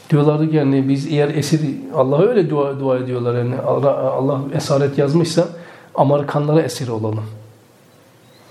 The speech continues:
Amerikanlara esir olalım. Yoksa o murtetlere değil. Çünkü murtetlere esir düştüğün zaman sana merhamet etmiyorlar. Ha? Ama Amerikanlar yine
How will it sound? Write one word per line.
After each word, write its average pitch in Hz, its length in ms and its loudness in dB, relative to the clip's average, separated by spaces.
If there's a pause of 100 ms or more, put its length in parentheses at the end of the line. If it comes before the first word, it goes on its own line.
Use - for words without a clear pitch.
(220)
Amerikanlara 123 600 2
esir 135 240 -2
olalım. 104 360 -4 (180)
Yoksa 113 340 -2 (640)
o 123 60 -2
murtetlere 120 760 0
değil. - 260 0 (280)
Çünkü 127 240 -4
murtetlere 131 540 0
esir 131 280 0
düştüğün 131 300 -2
zaman 113 260 -2 (1500)
sana 120 260 -2
merhamet 127 420 4
etmiyorlar. 107 480 0
Ha? 113 120 -4 (120)
Ama 131 280 4
Amerikanlar 175 640 2
yine 175 280 2